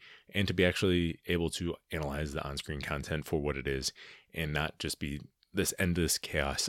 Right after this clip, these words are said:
of, of the years, you know, the past decade of what's going on. You know, when's the next Superman movie? When's, what, <laughs> what executive, what mood is this in-, executive in today to, um, when it comes to Superman?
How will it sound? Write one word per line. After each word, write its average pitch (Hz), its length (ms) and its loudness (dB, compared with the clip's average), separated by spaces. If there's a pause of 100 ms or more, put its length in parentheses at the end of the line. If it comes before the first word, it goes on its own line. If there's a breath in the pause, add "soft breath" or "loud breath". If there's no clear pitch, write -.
of, 69 340 0 (640 loud breath)
of 78 140 -2
the 80 80 2
years, 80 480 2 (1000 soft breath)
you 76 120 -4
know, 71 100 0
the 73 80 -2
past 78 320 0
decade 65 400 -2 (340)
of 69 320 -4 (880 loud breath)
what's - 200 -6
going 71 260 -2
on. 69 220 -2 (160)
You 67 100 -8
know, 67 80 -4
when's 69 220 -4
the 73 60 -2
next 76 180 -2
Superman 85 300 2
movie? 78 260 2
When's, 71 520 -4 (380 loud breath)
what, 82 240 2
<laughs> - 200 -2
what 101 120 8
executive, 92 680 6 (380 loud breath)
what - 160 6
mood 117 300 10
is 92 160 8
this 98 180 8
in-, 87 220 4
executive 85 520 4
in 85 140 4
today 80 400 0 (760 loud breath)
to, 73 340 0
um, 67 320 -2 (960)
when 76 160 -2
it - 80 -6
comes 82 220 0
to 73 60 -2
Superman? 78 540 0